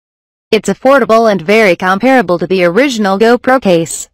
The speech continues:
There isn't much we don't love about this case, but here are a few things to keep in mind.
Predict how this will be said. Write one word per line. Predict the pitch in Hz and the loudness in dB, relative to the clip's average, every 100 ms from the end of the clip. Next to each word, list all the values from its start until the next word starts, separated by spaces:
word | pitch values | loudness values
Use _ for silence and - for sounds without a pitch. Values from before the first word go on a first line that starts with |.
| _ _ _ _ - | _ _ _ _ 0
There | 208 220 | 2 2
isn't | 220 233 | 0 -2
much | 196 202 - | -2 -4 -4
we | 185 185 | -6 -2
don't | 185 202 214 | 0 0 2
love | 214 220 | 0 0
about | 214 180 170 240 | 0 -2 0 -2
this | 262 | -2
case, | - 190 175 - - | -2 -2 -2 -6 -8
but | 185 | -6
here | - 285 | -2 2
are | 285 202 180 | 2 2 0
a | 175 | -2
few | - 254 294 | -4 0 0
things | 254 247 269 - | 2 2 0 -2
to | 214 | -2
keep | 277 302 | 0 2
in | 330 262 | 2 2
mind. | 190 165 170 | 2 0 -6